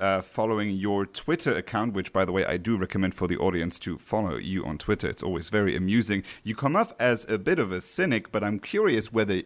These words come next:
on the N H S you are ultimately an optimist. And we're going a bit over time here, but I wanted to give you here the final words.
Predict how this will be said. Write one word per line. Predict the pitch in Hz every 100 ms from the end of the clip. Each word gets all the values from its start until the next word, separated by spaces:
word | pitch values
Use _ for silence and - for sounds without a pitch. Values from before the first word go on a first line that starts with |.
| -
on | 107
the | 98 95
N | 92
H | 87 -
S | 156 165 -
you | 101 113
are | 92 95
ultimately | 101 98 95 82 90
an | 80
optimist. | 127 - 90 82 -
And | 90
we're | 95
going | 139 160
a |
bit | 98 113
over | 101 95
time | - 120 110
here, | 107
but | 95 92
I |
wanted | 101 120 113
to | 95
give | 98 98
you | 95
here | 92 101
the | 90
final | - 101 80
words. | 87 131 123